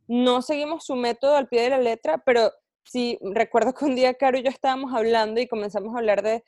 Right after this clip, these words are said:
este, estos métodos que hay para pagar deudas, el de la bola de nieve y el de la avalancha, y nos dimos cuenta que a las dos este era el método que más nos servía, más nos motivaba.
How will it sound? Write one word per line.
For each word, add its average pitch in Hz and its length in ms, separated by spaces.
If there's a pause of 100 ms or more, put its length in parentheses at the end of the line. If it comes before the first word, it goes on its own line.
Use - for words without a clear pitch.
(240)
este, 247 540
estos 220 300
métodos 262 440 (100)
que 233 140
hay 214 360 (280)
para 254 180
pagar 220 320
deudas, 247 460
el 214 80
de 202 100
la 196 80
bola 190 220
de 240 80
nieve 226 380
y 240 60
el 220 100
de 208 80
la 208 100
avalancha, 233 580 (540)
y 220 580 (520)
nos 240 220
dimos 240 300
cuenta 285 360
que 330 100
a 302 40
las 233 200
dos 254 180 (120)
este 240 240
era 240 80
el 247 40
método 254 380
que 220 340 (140)
más 208 280
nos 214 200
servía, 185 400
más 175 240
nos 196 140
motivaba. 180 580